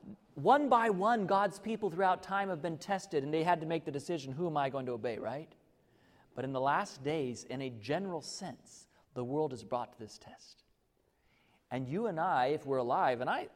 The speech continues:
I sort of hope we're alive, because I want to see these things happen with my own eyes.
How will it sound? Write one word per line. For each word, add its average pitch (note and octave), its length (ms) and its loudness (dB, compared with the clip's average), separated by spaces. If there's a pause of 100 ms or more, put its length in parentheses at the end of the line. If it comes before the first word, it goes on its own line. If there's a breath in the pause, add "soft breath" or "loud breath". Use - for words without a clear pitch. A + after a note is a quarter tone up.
I A3 100 -8
sort A3+ 220 -4
of E3+ 80 -2
hope G#3+ 220 -4
we're A#2 120 -4
alive, G2+ 320 -8 (800)
because C#3 160 -4
I G3 140 4
want F#3+ 180 0
to - 80 -8
see E3+ 160 -2
these B2 220 -6
things B2 240 -8
happen B2 320 0
with G#2 80 -10
my A2+ 80 -4
own A2 160 -8
eyes. - 520 -10